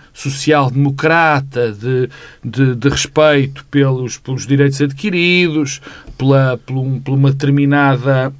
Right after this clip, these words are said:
<clears throat> por um determinado, eh, eh, visão da importância de não se poder, eh, ter estes nove anos desperdiçados, porque foram anos trabalhados, como depois tem inflexões quando na saúde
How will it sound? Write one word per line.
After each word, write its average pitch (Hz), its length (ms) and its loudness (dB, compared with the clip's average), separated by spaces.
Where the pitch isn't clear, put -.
<clears throat> - 540 -4
por 151 80 -2
um 151 120 2
determinado, 139 800 2
eh, 139 580 4
eh, 160 40 2
visão 143 960 2
da 143 140 2
importância 143 680 0
de 135 80 0
não 151 180 2
se 139 100 -4
poder, 147 800 4
eh, 139 360 0
ter 139 220 4
estes 135 300 0
nove 139 340 2
anos 135 560 0
desperdiçados, 139 720 0
porque - 140 -18
foram 135 300 0
anos 135 260 0
trabalhados, 165 680 -2
como 139 220 0
depois 165 600 0
tem 196 600 0
inflexões 180 800 -2
quando 208 220 0
na 208 100 0
saúde 208 540 0